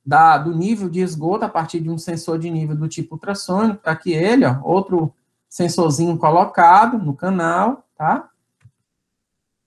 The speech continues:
Outra vista dele aqui, ó. E aí, muitas vezes, esse sensor, como eu falei, é atrelado a uma, a, a uma unidade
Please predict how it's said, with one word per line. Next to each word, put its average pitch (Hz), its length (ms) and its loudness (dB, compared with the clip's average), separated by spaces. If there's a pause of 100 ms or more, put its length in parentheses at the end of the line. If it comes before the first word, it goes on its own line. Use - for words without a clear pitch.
(120)
Outra 190 300 0
vista 220 420 0
dele 196 280 0
aqui, 214 300 -4
ó. 147 200 -2 (1300)
E 208 100 2
aí, 233 260 6
muitas 240 380 4
vezes, 226 320 0
esse 220 240 -2
sensor, 240 560 0
como 208 140 -2
eu 196 60 -4
falei, 220 460 0
é 233 40 2
atrelado 196 920 2 (440)
a 190 240 6
uma, 190 540 -2
a, 151 120 -6
a 165 340 -4
uma 180 160 -4
unidade 165 800 0